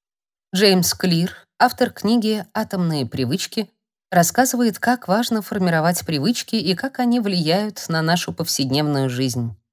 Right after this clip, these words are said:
Привычки складываются не просто так, не возникают из ниоткуда.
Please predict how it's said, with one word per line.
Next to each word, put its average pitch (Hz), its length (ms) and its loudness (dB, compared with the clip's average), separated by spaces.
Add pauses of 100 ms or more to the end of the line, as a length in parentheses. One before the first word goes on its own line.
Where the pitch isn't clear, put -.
(540)
Привычки 208 460 0
складываются 208 720 0
не 196 100 0
просто 196 320 -4
так, - 400 -8 (380)
не 202 120 0
возникают 156 680 0
из 147 100 -2
ниоткуда. 147 640 -2